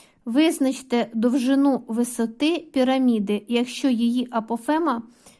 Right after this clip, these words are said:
п'ятнадцять сантиметрів. Отже, ми маємо правильну піраміду. Піраміда називається правильною, якщо її основа правильний многокутник. У нас це правильний чотирикутник або квадрат, тобто А Б С Д –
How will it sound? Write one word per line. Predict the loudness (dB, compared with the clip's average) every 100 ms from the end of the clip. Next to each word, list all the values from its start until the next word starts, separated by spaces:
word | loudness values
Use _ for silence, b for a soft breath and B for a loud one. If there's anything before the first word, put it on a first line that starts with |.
| _
п'ятнадцять | 0 0 0 -2 -4 -8
сантиметрів. | -6 -6 -4 -4 -4 -6 -12 -14 b b b
Отже, | -2 0 0
ми | 0 0
маємо | 2 0 0 -2
правильну | 0 0 2 0 0
піраміду. | 0 0 2 2 2 -2 -8 -14 -16 B B B _ _ _ -16 -16 0
Піраміда | 2 4 4 4 4
називається | 4 4 6 6 6 2
правильною, | 4 4 4 4 4
якщо | 4 2 0 0
її | 2 2 2
основа | 0 -2 0 4 4
правильний | 4 4 4 4 2 2
многокутник. | 0 0 -2 -2 -6 -6 -12 -14 B B B
У | 0
нас | 4 4 2
це | 2 2
правильний | 4 4 4 4 2
чотирикутник | 0 0 2 2 2 0 0 -2 0
або | 2 0
квадрат, | 0 -2 0 -2 -4 -4
тобто | -4 -4 -8 2
А | 4 6
Б | 4 2 0 0 -2
С | -4 -4
Д – | 0 2 2